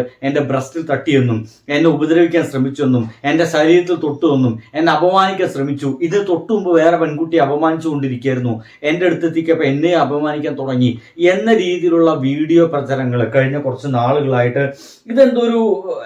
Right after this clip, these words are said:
എന്താണ്, ഇവർക്ക് റീച്ച് ഉണ്ടാക്കാൻ വേണ്ടിയിട്ട്, ഏഹ്, ചെയ്തു കൂട്ടുന്ന പരിപാടിയാണ്. ഇത് ആ തൊട്ടടുത്തിരിക്കുന്ന മനുഷ്യൻ ഒരു പക്ഷേ ഒരു കാരണവശാലും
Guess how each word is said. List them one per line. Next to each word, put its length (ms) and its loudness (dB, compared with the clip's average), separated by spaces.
എന്താണ്, 320 0
ഇവർക്ക് 340 6
റീച്ച് 380 4
ഉണ്ടാക്കാൻ 320 0
വേണ്ടിയിട്ട്, 340 -12
ഏഹ്, 200 4
ചെയ്തു 260 4
കൂട്ടുന്ന 220 0
പരിപാടിയാണ്. 480 -2
ഇത് 120 2
ആ 40 4
തൊട്ടടുത്തിരിക്കുന്ന 680 0
മനുഷ്യൻ 320 0
ഒരു 140 -2
പക്ഷേ 220 2
ഒരു 200 6
കാരണവശാലും 720 2